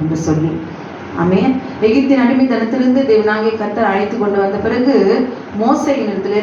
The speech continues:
தேவனாகிய கர்த்தர் சொல்கிறார். யாத்ராகமம் பத்தொன்பதாவது அதிகாரத்துல நாம் பார்க்கும்பொழுது நான்கு, ஐந்து வசனத்துல ஆண்டவர் சொல்றாரு, "நான் எகிப்திற்கு செய்ததையும் நான் உங்களை கழுகுகளுடைய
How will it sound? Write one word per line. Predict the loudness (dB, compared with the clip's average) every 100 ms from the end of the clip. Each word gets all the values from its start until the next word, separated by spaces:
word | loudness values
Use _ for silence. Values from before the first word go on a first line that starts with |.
| 0
தேவனாகிய | 0 0 -2 -4
கர்த்தர் | -4 -4 -4
சொல்கிறார். | -4 -4 -2 -2 -2
யாத்ராகமம் | -4 -4 -2 -2 -2 -2
பத்தொன்பதாவது | -2 -2 -4 -2 0 0 0 -2 -4 -12 -12 -6
அதிகாரத்துல | -4 -2 0 0 -2 -2 -2
நாம் | -2 -4
பார்க்கும்பொழுது | -6 -4 -2 0 0
நான்கு, | -2 -2 -2 0
ஐந்து | 0 0 -2
வசனத்துல | -4 -4 -6 -2 -2
ஆண்டவர் | -2 -2 -4
சொல்றாரு, | -4 -4 -2 -2 -4 -6 -10 -4
"நான் | 0 2
எகிப்திற்கு | 2 0 -4 -2 -2 0 0 2
செய்ததையும் | 2 2 2
நான் | 4 4 2 0
உங்களை | 0 -2
கழுகுகளுடைய | -2 -2 0 0 0 -2